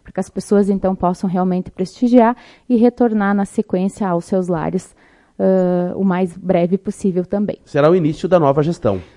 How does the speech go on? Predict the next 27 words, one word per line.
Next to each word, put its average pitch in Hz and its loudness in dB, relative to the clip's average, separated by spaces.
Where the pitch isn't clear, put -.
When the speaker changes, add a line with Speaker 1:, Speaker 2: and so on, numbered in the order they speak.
Speaker 1:
Será 226 4
o 226 10
início 196 2
da 190 0
nova 170 0
gestão. 208 0
Já 175 -4
no 185 -4
dia 175 -2
dois, 170 0
então, 175 -4
os 175 -6
secretários 165 -4
vão 175 -2
estar 165 -4
assumindo 170 -4
a 180 -6
secretaria, 175 0
suas - -4
pastas, 185 -2
se - -12
organizando 175 -2
junto 180 -6
às 180 -4
suas 175 -4
equipes, 196 -4
né, 185 -2